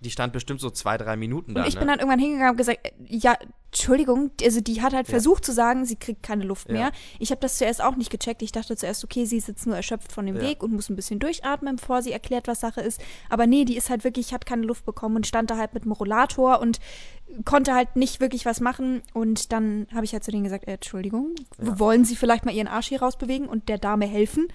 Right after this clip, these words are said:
Speaker 1: Ja.
Speaker 2: So, also die, die Grundstimmung war da eh schon so ein bisschen
Speaker 1: <laughs>
Speaker 2: weird.
Speaker 1: Ja, und dann wurden wir auch noch weggeschickt.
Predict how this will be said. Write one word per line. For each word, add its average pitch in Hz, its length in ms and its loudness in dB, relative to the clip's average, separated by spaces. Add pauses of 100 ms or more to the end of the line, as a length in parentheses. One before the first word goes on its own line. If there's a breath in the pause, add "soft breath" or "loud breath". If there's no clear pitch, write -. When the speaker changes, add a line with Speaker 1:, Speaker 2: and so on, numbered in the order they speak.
(300 soft breath)
Speaker 1:
Ja. 120 160 -12
Speaker 2:
So, 269 360 6 (480 loud breath)
also 226 180 -2
die, 214 300 0
die 208 160 -2
Grundstimmung 247 560 2
war 214 80 2
da 220 80 2
eh 240 120 -2
schon 208 200 -2
so 185 80 -4
ein 180 100 -6
bisschen 185 460 -4 (140)
Speaker 1:
<laughs> - 160 -18
Speaker 2:
weird. 202 520 -2 (140)
Speaker 1:
Ja, 95 260 0 (140)
und 104 200 -12
dann 101 220 -4
wurden 120 160 -8
wir 143 80 -4
auch 147 60 -8
noch 156 140 -8
weggeschickt. - 540 -16